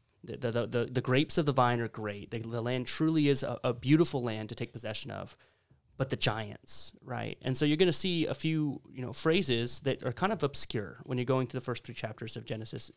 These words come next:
uh, not Genesis, Deuteronomy. You see these Anakim in verse twenty-eight. Um, you see them again brought up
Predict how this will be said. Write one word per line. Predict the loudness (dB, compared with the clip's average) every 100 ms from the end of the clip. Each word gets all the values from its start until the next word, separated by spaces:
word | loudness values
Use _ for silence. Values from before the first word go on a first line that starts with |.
| -6
uh, |
not | -2 -2
Genesis, | -4 -6 -4
Deuteronomy. | -2 0 -2 -4 -6
You | -4
see | 0 2 0 -2 _ _ _ -2
these | -2 2
Anakim | 6 6 6 6 6 6 2 -2 0
in | 0 2
verse | 0
twenty-eight. | 0 0 2 2 0 -4 -10 -8
Um, | -2 -2 0
you | -2
see | 0 2
them | 2
again | 4 4 4
brought | 4 2
up | 0